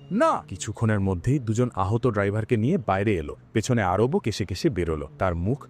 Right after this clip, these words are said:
ধোঁয়ায় কালো হয়ে গিয়েছিল, কিন্তু চোখ তখনও শান্ত। সীমা তার দিকে ছুটে গেলেন। "তুমি পাগল হয়ে গেছো নাকি? ভেতরে কেন গিয়েছিলে?" আরব হেসে বলল, "কর্তব্য ছিল ম্যাডাম, গার্ড শুধু দরজা নয়, জীবনও রক্ষা করে।" সীমার গাল বেয়ে জল গড়িয়ে পড়ল। তিনি প্রথমবার তাকে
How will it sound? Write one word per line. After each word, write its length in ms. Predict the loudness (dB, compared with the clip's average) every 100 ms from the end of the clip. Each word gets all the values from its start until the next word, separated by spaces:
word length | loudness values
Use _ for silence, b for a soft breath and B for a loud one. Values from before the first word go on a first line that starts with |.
| -6
ধোঁয়ায় 300 | 0 0 2
কালো 280 | 0 2 2
হয়ে 200 | 0 0
গিয়েছিল, 420 | -2 -2 -2 -2 B -6
কিন্তু 200 | -2 -2
চোখ 300 | 0 -2 0
তখনও 280 | -2 -2 -4
শান্ত। 420 | -4 -6 -4 -8 -8
সীমা 300 | -2 0 2
তার 260 | 0 -2 -2
দিকে 160 | -4
ছুটে 300 | -4 -2 0
গেলেন। 240 | -2 -4 -8 -8 -2
"তুমি 160 | 0
পাগল 360 | 0 0 2 2
হয়ে 180 | 2 0
গেছো 220 | 0 0
নাকি? 320 | -2 -2 -6 -8 -4
ভেতরে 320 | 0 2 2
কেন 200 | 2 0
গিয়েছিলে?" 440 | 0 0 0 0 -2 -4
আরব 300 | -2 -2 -2 -6
হেসে 220 | -2 0
বলল, 320 | 0 0 -2 -4 -2
"কর্তব্য 420 | 2 2 2 -2
ছিল 220 | 0 -2
ম্যাডাম, 360 | 0 0 0 -2 -10 0
গার্ড 260 | 2 2 0
শুধু 260 | -2 0
দরজা 360 | 2 2 2 -2
নয়, 200 | -2 -4 -6
জীবনও 420 | 0 2 2 2
রক্ষা 260 | 0 0 0
করে।" 240 | 0 -2 -8
সীমার 340 | -2 0 2 0
গাল 280 | 0 0
বেয়ে 240 | 2 0 0
জল 260 | 0 0
গড়িয়ে 300 | 0 0 0
পড়ল। 300 | 0 -2 -2 -4 _
তিনি 160 | 0 0
প্রথমবার 480 | 0 0 0 -2
তাকে 320 | -2 -2 -2